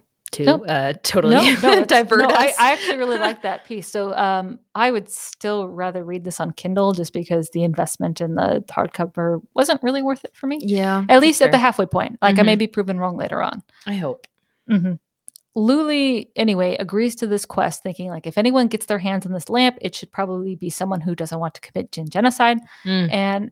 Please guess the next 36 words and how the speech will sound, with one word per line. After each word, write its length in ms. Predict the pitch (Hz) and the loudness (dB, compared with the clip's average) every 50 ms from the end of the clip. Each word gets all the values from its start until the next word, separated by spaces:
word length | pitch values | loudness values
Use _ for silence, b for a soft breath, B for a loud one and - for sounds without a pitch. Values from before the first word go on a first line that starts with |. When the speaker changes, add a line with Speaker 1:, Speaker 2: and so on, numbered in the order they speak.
| _ _ | _ _
Speaker 2:
preparations 600 | - - 240 240 240 233 247 - - 240 233 - | -2 -2 0 2 2 0 0 2 2 0 0 0
begin 300 | - 214 196 202 202 190 | -2 -6 -2 0 0 0
around 160 | 185 185 185 | 0 -2 -2
the 60 | 175 - | -4 -4
palace 340 | - - 220 220 220 - | 0 2 2 2 2 0
for 160 | - - 202 185 | -4 -4 -4 -2
them 180 | 196 196 185 | -2 -2 -4
to 100 | - 185 | -4 -8
set 360 | - - - 202 196 202 - _ _ _ - | -8 -4 -2 0 0 0 -2 _ _ _ 0
off 300 | 190 190 190 180 - - | 2 2 2 0 0 -2
on 100 | 196 190 | -2 -2
this 180 | 185 175 - - | -2 -4 -6 -6
long 300 | 180 180 180 165 165 160 | -6 -4 -4 -4 -6 -6
journey. 380 | - 196 214 - - 170 - b b b b b b b | -6 -6 -4 -4 -6 -8 -12 b b b b b b b
And 200 | b 208 185 185 | b 0 2 4
that 240 | 202 240 247 - - - | 6 6 6 6 4 4
involves, 600 | 226 220 208 214 208 208 202 196 180 - - - _ - | 2 4 6 6 6 6 6 4 0 -6 -10 -12 _ -8
like, 180 | 185 202 - _ - | -8 -8 -8 _ -2
going 400 | - 220 220 226 226 220 214 208 | 0 2 4 4 4 2 2 0
to 120 | - 202 185 | -2 -6 -8
these 240 | 196 196 175 - | -6 -6 -8 -8
vast 520 | - 170 180 190 202 202 202 - - - - | -6 -2 0 0 0 0 -2 -4 -12 -14 -12
shifting 440 | - - - 208 - - 220 208 196 | -10 -8 -8 -6 -4 -4 -4 -4 -4
sands 260 | - 202 202 196 - | -4 -4 -4 -4 -2
of 40 | - | -2
the 80 | 202 196 | -2 0
desert 360 | 165 190 180 175 185 190 - | 0 0 0 0 -2 -4 -4
to 60 | - | -6
travel 300 | - - 196 190 185 190 185 | -6 -2 0 0 0 0 -2
to 180 | - - 185 180 | -6 -6 -8 -8
the 200 | 175 180 175 175 | -6 -6 -6 -4
long-lost 500 | 170 180 180 180 180 180 101 170 - - | -2 -2 -2 -2 0 -2 -2 -2 -4 -4
Jin 140 | - - 160 | -8 -8 -8
city. 280 | - - - - - - - | -8 -8 -8 -8 -8 -4 -2
Very 180 | 302 320 311 | 0 2 2
dangerous. 580 | 254 269 247 233 233 240 233 226 214 - - | 4 6 6 6 6 6 6 6 4 2 -2